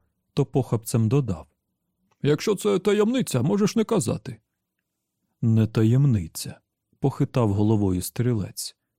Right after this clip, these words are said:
«Просто ми ще не вирішили». «Але то буде одна з тих шахт». «А вже ж, а як же інакше?» неуважно сказав Роланд і заходився скручувати цигарку.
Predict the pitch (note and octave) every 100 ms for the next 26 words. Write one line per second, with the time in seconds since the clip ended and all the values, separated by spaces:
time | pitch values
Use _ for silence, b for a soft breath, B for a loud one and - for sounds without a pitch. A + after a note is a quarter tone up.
0 | _ _ _ - G2+ F#2+ - F#2+ F#2 E2+
1 | A2 A#2+ A2 G2 - - A#2 A#2+ C3 C#3
2 | F2+ E2 - - - - _ _ _ _
3 | _ _ _ _ - C#3+ E3 E3 G#3+ G3+
4 | F3+ G3+ F3+ F#3+ E3+ G3+ F#3+ - A3 -
5 | B2+ G2+ - _ _ _ _ _ _ _
6 | _ - A2 A2+ A#2+ G2 E2 D#2+ - -
7 | _ _ - A#2+ B2 G#2 E2+ F2 G#2 B2
8 | B2+ E2+ - - - - _ _ _ _
9 | _ B2 C3+ D3 C#3 A#2+ G#2 G2 - G#2+
10 | G2+ G2 B2 B2+ F#2 E2 - C#3 G#2+ B2
11 | - B2 B2 G#2+ G2+ - - G#2+ - G2+
12 | - G2+ - B2 F#2 E2+ - -